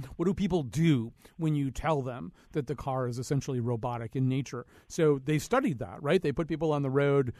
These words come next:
with cameras in the cars, and they found all kinds of distracted behaviors up to and including what you mentioned, falling asleep. People would just fall asleep in a car that they presumably wouldn't have fall asleep, fallen asleep in if,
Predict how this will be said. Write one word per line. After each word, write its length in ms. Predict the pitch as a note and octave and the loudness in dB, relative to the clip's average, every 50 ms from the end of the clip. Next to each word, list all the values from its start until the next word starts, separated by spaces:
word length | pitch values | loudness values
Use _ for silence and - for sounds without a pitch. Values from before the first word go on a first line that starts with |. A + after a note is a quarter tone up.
| - - _ | -14 -8 _
with 140 | D3 C#3+ - | -4 -4 0
cameras 360 | - E3+ E3 E3 D#3 D3 B2+ | 2 2 4 4 2 2 0
in 60 | C#3+ | 0
the 100 | C3+ C3+ | -2 -2
cars, 320 | - F#3+ G#3 G3 F#3+ D#3 F#3+ | 0 2 2 4 2 2 0
and 120 | F3+ E3+ | 0 0
they 80 | G3+ A3 | 0 2
found 220 | - A#3+ A#3+ A#3 | 2 2 4 6
all 100 | A#3+ A#3+ | 4 4
kinds 360 | - - - G#3 A#3 B3+ A3 | 2 0 -2 0 0 0 0
of 80 | A3 E3 | -2 -2
distracted 440 | D#3 C#3+ - F3+ D#3+ D3+ - F3+ D#3 | -4 -2 0 2 2 2 0 -2 -4
behaviors 460 | D#3 D3 C#3+ D#3 D#3 D#3+ F3+ E3+ - - | -2 0 0 0 2 2 0 0 0 -2
up 200 | G3 G#3+ F3+ - - | -2 -2 -2 0 0
to 200 | A3 A#3 A#3+ F#3+ | 0 0 0 0
and 220 | F#3 G3 G3+ G3 | 0 2 4 4
including 640 | G3 F#3+ F3 - A3 C#4+ D4+ B3 D#3 C#3 D3 E3+ - - - - | 4 2 0 0 0 2 2 2 2 0 0 -2 -6 -10 -10 2
what 200 | G3 G#3+ A3+ G#3 | 4 4 4 6
you 120 | G3+ A3 | 6 6
mentioned, 400 | A3+ A#3+ C#4+ C4 - F3+ B2 A2+ | 6 6 6 4 2 0 -2 0
falling 340 | - F#3 F#3 G#3 A#3 A3+ A3+ | 2 2 4 4 6 6 6
asleep. 380 | A3 - - C#4+ D4+ F#3 A2+ - | 4 4 2 0 0 0 0 0
People 260 | E3 F#3 E3+ G#3 G3 | 0 2 4 2 4
would 160 | G3+ G3+ F#3 | 4 2 2
just 220 | D#3+ G3+ E3+ - - | 0 -2 -6 -2 2
fall 200 | E3+ F#3 G3 G3 | 2 4 4 2
asleep 480 | F#3+ - - G#3+ B3+ A3 G3 D#3+ - - - - - G2+ F3 | 0 0 0 0 2 2 0 0 -4 -8 -14 -16 -14 -8 -4
in 100 | F3 E3+ | -2 -2
a 80 | E3+ | -2
car 260 | - D#3 E3 F3 F#3+ F#3 | 2 2 4 4 4 4
that 160 | F#3 F3+ D#3+ | 2 0 0
they 100 | F#3 F3+ | 0 0
presumably 500 | C#3 E3+ D#3+ D3 F#3 F#3+ F3+ E3 F3 F3+ | 0 2 4 4 4 4 4 4 2 2
wouldn't 320 | D#3+ C#3+ D#3+ F#3 F#3 F#3 C3 | 4 6 8 8 8 8 6
have 140 | D3 C#3 | 4 4
fall 240 | - D#3+ D3 C#3 C#3 | 4 4 4 4 4
asleep, 400 | C3+ - - D#3 D3 D3+ D#3 - | 2 -2 -2 0 0 0 -2 -2
fallen 260 | - D#3 D3 C#3+ C#3+ | -2 0 0 2 0
asleep 320 | C#3 - - D#3 C#3+ B2 D3+ | 0 -2 -2 -2 -2 0 0
in 140 | D3+ D#3+ D#3+ | 0 0 0
if, 80 | C#3 | -2